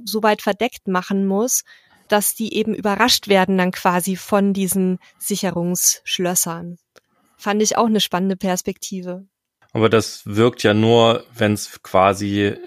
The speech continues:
Speaker 2: ein gezielter Diebstahl ist eines bestimmten Fahrzeugs, wo die sich vielleicht drauf vorbereiten.
Speaker 1: Das ist
Speaker 2: Aber
Speaker 1: richtig, ja.
Speaker 2: wenn jetzt der, der gewöhnliche, ich, ich meine, wir wissen ja auch nicht, ne, wie viel von diesen Diebstählen sind geplant, wie viele passieren wirklich auch aus Beschaffungskriminalität und sind recht spontan.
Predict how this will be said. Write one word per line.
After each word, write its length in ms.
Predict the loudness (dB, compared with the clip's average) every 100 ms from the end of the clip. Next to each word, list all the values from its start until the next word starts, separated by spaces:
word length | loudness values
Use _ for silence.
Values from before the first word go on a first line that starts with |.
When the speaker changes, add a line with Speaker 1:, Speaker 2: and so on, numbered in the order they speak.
| -14
Speaker 2:
ein 240 | -4 -2 -2
gezielter 600 | -2 -2 0 2 2 0
Diebstahl 500 | 0 -6 0 0 0
ist 160 | -2 -4
eines 220 | -4 -8
bestimmten 300 | -6 -4 -2
Fahrzeugs, 520 | 0 0 2 -2 0
wo 80 | -2
die 100 | -2
sich 160 | -4 -4
vielleicht 300 | -4 -4 -8
drauf 100 | -2
vorbereiten. 520 | -2 0 -2 -4 -4
Speaker 1:
Das 120 | -4
ist 120 | -2
Speaker 2:
Aber 100 | 0
Speaker 1:
richtig, 340 | -2 -6 -10 -10
ja. 160 | -6
Speaker 2:
wenn 140 | -2 0
jetzt 240 | 0 0
der, 320 | 2 2 2
der 200 | -2 -4
gewöhnliche, 800 | -4 -4 -2 0 -2 -2 0 0 -2 -14 -6
ich, 200 | -4 -4 -10 -20 -16
ich 160 | -4 0
meine, 200 | 2 2
wir 120 | 2
wissen 240 | 2 4
ja 120 | 4
auch 160 | 4 4
nicht, 260 | 2 0 -2
ne, 160 | 0
wie 80 | -2
viel 280 | -2 2 2
von 200 | 2 0
diesen 220 | -2 -4
Diebstählen 480 | -4 -4 0 0 0
sind 160 | -2 -2
geplant, 580 | -4 0 2 2 0
wie 80 | -6
viele 260 | -8 -2 -2
passieren 540 | -2 -4 0 -2 0
wirklich 340 | -4 -4 -6 -2
auch 280 | -2 0
aus 200 | -2 -2
Beschaffungskriminalität 1200 | -4 -4 -2 -2 -6 -6 -4 -2 -4 -4 -4 -4
und 140 | -4 -4
sind 200 | -4 -4
recht 160 | -6 -4
spontan. 560 | -6 -2 2 2 2